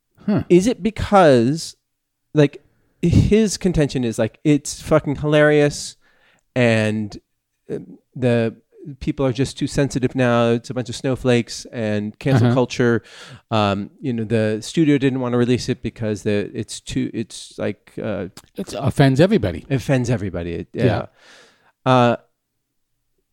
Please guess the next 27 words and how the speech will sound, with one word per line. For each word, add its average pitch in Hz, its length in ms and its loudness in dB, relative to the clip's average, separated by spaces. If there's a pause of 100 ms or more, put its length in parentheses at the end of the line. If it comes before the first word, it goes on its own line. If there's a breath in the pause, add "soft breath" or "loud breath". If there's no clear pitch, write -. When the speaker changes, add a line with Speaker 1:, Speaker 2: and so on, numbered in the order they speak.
(120)
Speaker 2:
now, 147 380 2 (520)
there's 139 260 4
that. 175 460 0
That 123 180 4
is 120 120 2
one 127 560 -2 (540)
thought. 104 520 -2 (220)
Uh, 113 280 0
Speaker 1:
Uh-huh. 131 120 -4
Speaker 2:
Jeremy 139 320 4 (360)
Piven 135 600 0
in 117 200 -2
a, 107 380 -2 (160)
in 110 160 -4
a 101 300 -4 (280)
podcast 101 500 -4
said, - 400 -8
like, - 240 -8
Oh, 302 220 -2
well, 160 220 2
you 151 140 -2
know, 135 180 0 (760 soft breath)
uh, 120 340 2 (140)
Jamie 147 360 2
is, 127 120 0
like, 120 180 0 (180)
uh, 113 220 -2